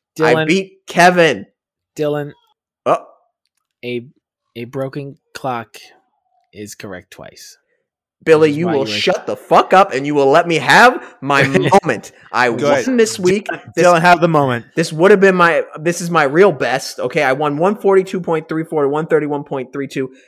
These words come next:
Speaker 1: The best is Sunday Night Football. Going into Sunday Night Football, I'm down ten points. Kevin's out of players, and I had Michael Pittman Junior. Ten points normally for him based on how he's done this season. Very probable. But turned on the T V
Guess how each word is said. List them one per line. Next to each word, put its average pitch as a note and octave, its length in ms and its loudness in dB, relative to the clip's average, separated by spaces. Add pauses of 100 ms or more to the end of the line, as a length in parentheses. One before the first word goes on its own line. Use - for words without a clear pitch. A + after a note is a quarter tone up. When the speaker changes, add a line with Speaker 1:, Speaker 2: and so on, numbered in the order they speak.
(140)
Speaker 1:
The C3+ 80 -4
best F3 580 2 (220)
is B2 200 -4
Sunday G3 240 4
Night G3+ 200 0
Football. E3+ 640 2 (320)
Going E3 220 0
into F3+ 120 -2
Sunday E3+ 260 0
Night D#3+ 140 -2
Football, C#3 280 -2
I'm A#2+ 180 -2
down A2+ 240 -4
ten F#3 280 -2
points. D3+ 500 -4
Kevin's E3 340 -4
out D#3+ 120 4
of D#3 80 -6
players, B2 480 -2
and A#2+ 80 -10
I C#3+ 140 -2
had A#2 380 -4 (300)
Michael F#3+ 560 0 (300)
Pittman F3 340 -4
Junior. A2+ 480 -8 (480)
Ten F3+ 180 -2
points F#3 320 -6
normally G#3 380 0
for G3+ 160 -4
him G3+ 220 -6
based F3+ 280 -4
on F3 100 -4
how F3 140 -2
he's F3 120 -4
done F3+ 180 -4
this F3+ 120 -8
season. G3 520 -6 (440)
Very D3 220 0
probable. G2 580 -6 (720)
But E3 260 4 (280)
turned F#3 240 2
on F#3+ 140 4
the F3 80 -2
T F#3 240 -2
V E3 440 0